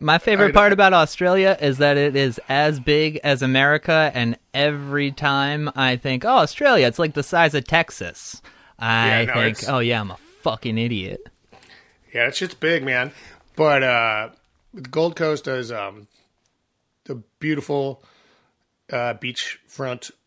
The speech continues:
Speaker 2: zone, and it's, um, there's a place called Surfers Paradise, and there's a bar there called Cocktails and Dreams.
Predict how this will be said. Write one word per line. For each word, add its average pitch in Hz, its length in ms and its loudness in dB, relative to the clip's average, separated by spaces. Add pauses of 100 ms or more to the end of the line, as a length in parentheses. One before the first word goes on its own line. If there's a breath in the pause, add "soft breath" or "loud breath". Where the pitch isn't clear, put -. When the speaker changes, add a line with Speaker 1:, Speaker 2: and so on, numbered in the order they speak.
(140)
Speaker 2:
zone, 135 540 -6
and 123 160 -8
it's, - 300 -14
um, 104 440 -8 (840)
there's 151 200 -16
a - 20 -20
place 143 240 -8
called 135 160 -8
Surfers 123 320 -10
Paradise, 120 460 -6
and 123 80 -14
there's 113 120 -10
a 117 60 -16
bar 175 240 -6
there 151 160 -8
called 123 240 -8
Cocktails 110 460 -8
and 107 100 -18
Dreams. 110 300 -12